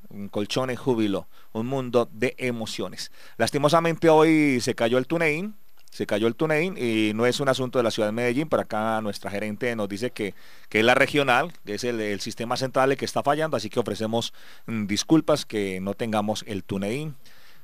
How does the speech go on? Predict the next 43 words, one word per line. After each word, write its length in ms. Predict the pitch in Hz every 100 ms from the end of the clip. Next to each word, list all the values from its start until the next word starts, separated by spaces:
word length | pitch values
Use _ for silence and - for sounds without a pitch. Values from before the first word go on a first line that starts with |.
| -
Eh, 280 | 110 104 101
pero 140 | 101 107
espero 340 | - 127 139
que 440 | - 113 107 98 98
don 100 | 101
Santiago 380 | 113 113 131 143
Flores, 320 | 139 135 -
eh, 140 | 113
cuelgue 480 | - 127 135 135 123
el 80 | 107
programa 340 | 104 107 113
de 80 | 135
hoy 240 | 127 123 -
en 180 | 110 101
el 120 | 98
YouTube, 240 | 98 -
espero 240 | 156 117 113
que 80 |
tenga 220 | 104 104 120
tiempo 280 | 151 139
y 60 | 190
lo 80 | 143
pueda 320 | - 107 113
montar 400 | 107 98 110 107
en 280 | - 185 185 -
el 160 | 113
canal 260 | 110 110 123
YouTube 260 | 117 -
oficial, 480 | 120 107 95 117 110
din 140 | 104 113
Oficial 480 | 104 - 107 110 - - -
del 120 | 104
Deportivo 380 | 98 92 90 101
Independiente 480 | 104 98 92 95 101
de 20 |
Medellín. 360 | 92 92 85 80 - -
Pero 260 | - 135 143
hay 140 | 156
una 80 | 180
interacción, 460 | 165 139 - 220
ahí 120 | 190 156
está 300 | 147 175 165
participando 1300 | 170 143 117 123 147 156 165 165 151 127 117 104 98